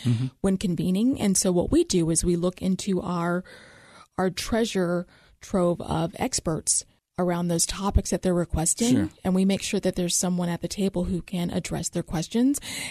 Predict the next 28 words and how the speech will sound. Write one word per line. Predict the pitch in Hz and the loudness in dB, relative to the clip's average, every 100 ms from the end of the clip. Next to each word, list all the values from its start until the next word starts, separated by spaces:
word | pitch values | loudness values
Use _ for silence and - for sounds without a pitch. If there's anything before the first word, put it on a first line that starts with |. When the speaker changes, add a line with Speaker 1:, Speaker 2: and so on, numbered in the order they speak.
| - | -4
Speaker 2:
and | 196 196 | -2 0
help | 202 - | 0 2
them | 190 180 | 0 0
to | |
guide | - 170 175 | 0 0 2
their | 175 | 0
congregations. | 185 175 180 170 - 131 180 - _ - | 0 -2 0 -2 0 -2 -4 -8 _ -10
Speaker 1:
So | - 98 | -4 0
you | 104 113 | 0 0
can, | 113 98 - _ _ _ - | 0 -4 -6 _ _ _ -6
you | 107 | -2
can | 113 104 | -2 -2
talk | 104 107 | -2 -4
to | - 107 101 | -4 -4 -4
Jewish | 95 139 175 131 | -2 0 0 -2
congregations | - 101 92 90 85 85 - 90 87 | -4 -4 -2 -4 -8 -10 -6 -6 -6
about | 85 85 85 - - _ _ | -6 -6 -6 -12 -20 _ _
kosher | - 107 - 117 110 | -6 -6 -4 -4 -6
stuff, | - - 107 123 - | -8 -10 -8 -8 -10
which | - 90 | -12 -8
I've | 95 95 | -6 -2
never | 101 104 107 98 | -2 -2 -4 -6
figured | - 98 92 | -6 -6 -4
out. | 92 98 104 | -4 -6 -8
I | - | -12
still | 98 101 92 | -12 -10 -10
have | 95 95 - | -10 -14 -8
to, | 113 | -6